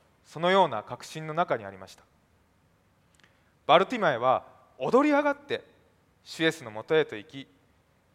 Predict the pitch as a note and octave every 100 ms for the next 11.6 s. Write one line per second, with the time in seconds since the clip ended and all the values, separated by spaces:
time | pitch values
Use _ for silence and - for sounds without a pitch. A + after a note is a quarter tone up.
0 | _ - D#3+ C3 A2+ A2+ C#3 A#2+ _ _
1 | _ _ _ C#3 C#3 A#2+ C#3 F3 F3 C#3
2 | A#2 C3 E3+ G#3+ G#3 B2 G2+ _ _ -
3 | B2 C3+ C3 - _ _ _ _ _ _
4 | _ _ _ _ _ _ _ _ _ _
5 | _ _ _ _ _ _ _ _ _ _
6 | - - F#3 D3 C3+ E3+ F#3+ F#3+ G3+ G3
7 | - - _ - F3+ F#3 G3+ G#3+ G#3+ A#3
8 | F3+ C3+ C3+ D#3+ C#3+ G#3 A#3+ E3 D3+ D3+
9 | E3+ - - - _ _ _ _ _ _
10 | _ _ _ - - G#3 E3+ D3+ C3 -
11 | - G#3 G#3+ G3+ E3